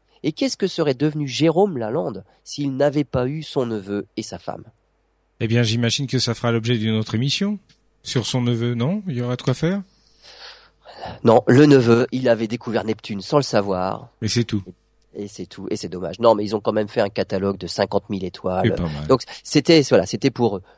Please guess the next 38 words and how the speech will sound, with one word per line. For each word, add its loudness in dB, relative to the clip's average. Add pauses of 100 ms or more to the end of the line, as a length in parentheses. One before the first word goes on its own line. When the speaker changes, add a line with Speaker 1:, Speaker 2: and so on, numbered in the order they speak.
(180)
Speaker 1:
pour -4
parler 2
de -4
ces -6
fameux -2
calculateurs -4
dont 2
on 6
ne 10
peut 4
pas 4
se -8
passer. -6
Et -2
c'est -6
quand 4
même 6
eux 8
qui -10
font -2
la 4
grosse 0
part 2
du -12
travail. 4 (440)
Et 8
après, 2
eh 2
ben, -6
ce -12
sont -2
les -6
autres 4 (380)
qui 0 (240)
médiatisent -2
toutes -10
ces -4
découvertes. -10